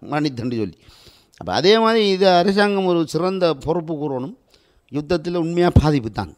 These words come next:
எல்லா மக்களும் இழந்திருக்கீங்க. நாங்க இழக்கலைன்னு நான் சொல்ல மாட்டேன். இன்னைக்கு அதெல்லாம் அந்த யுத்தத்தை நானும் முடிக்கணும்னு விரும்பினேன்டா, இந்த இது வந்து, அஹ், வெல்லப்பட முடியாத யுத்தம். அப்ப அன்அட்டைனபிள்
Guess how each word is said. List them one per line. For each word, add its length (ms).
எல்லா 340
மக்களும் 400
இழந்திருக்கீங்க. 400
நாங்க 220
இழக்கலைன்னு 560
நான் 200
சொல்ல 180
மாட்டேன். 260
இன்னைக்கு 280
அதெல்லாம் 200
அந்த 140
யுத்தத்தை 320
நானும் 320
முடிக்கணும்னு 500
விரும்பினேன்டா, 480
இந்த 200
இது 200
வந்து, 280
அஹ், 560
வெல்லப்பட 500
முடியாத 340
யுத்தம். 320
அப்ப 220
அன்அட்டைனபிள் 880